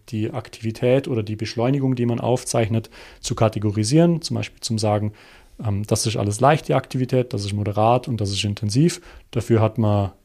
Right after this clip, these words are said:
Minuten rausbekommen. Ähm, aber es hat sich in letzter Zeit gezeigt, dass, dass das oftmals sehr fehlerbehaftet sein kann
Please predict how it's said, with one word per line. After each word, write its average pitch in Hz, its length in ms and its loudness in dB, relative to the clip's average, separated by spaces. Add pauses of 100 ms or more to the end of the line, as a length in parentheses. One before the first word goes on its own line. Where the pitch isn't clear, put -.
Minuten 165 580 4 (480)
rausbekommen. 160 720 2 (460)
Ähm, 117 360 4 (120)
aber 123 200 4
es - 120 2
hat 120 120 4
sich 120 180 0
in 117 100 4
letzter 117 380 0
Zeit 113 420 0 (260)
gezeigt, 117 640 2
dass, - 300 2 (920)
dass - 300 -2
das - 420 2 (240)
oftmals 117 500 2
sehr 110 160 4
fehlerbehaftet 107 800 0
sein 117 300 4
kann 135 300 2